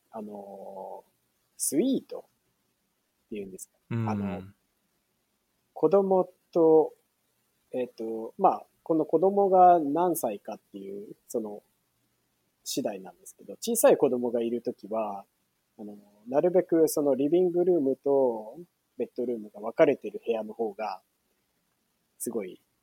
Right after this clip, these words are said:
Speaker 1: 助かるんですよ。あの、子供を寝かし-、
Speaker 2: そうですね。
Speaker 1: 寝かしてから、まあ、親の時間も取れるので、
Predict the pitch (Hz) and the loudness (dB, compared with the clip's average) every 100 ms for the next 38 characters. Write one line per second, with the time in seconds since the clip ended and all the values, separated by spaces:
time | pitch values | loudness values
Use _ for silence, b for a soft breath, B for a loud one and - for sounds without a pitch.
0 | _ 139 - 156 117 101 180 180 175 _ | _ 0 6 6 6 2 -8 -8 -14 _
1 | _ 220 202 196 196 - 156 160 156 143 | _ -12 -10 -10 -8 0 2 4 2 2
2 | 147 165 160 - - 123 101 151 160 139 | 0 2 2 0 -6 -6 -2 2 4 2
3 | - 180 160 202 190 139 123 107 117 143 | 2 6 6 10 10 10 6 0 4 4
4 | 143 139 131 131 131 127 127 131 120 92 | 6 4 0 0 0 0 0 0 0 -4
5 | 92 _ - 101 90 | -12 _ -14 -12 -12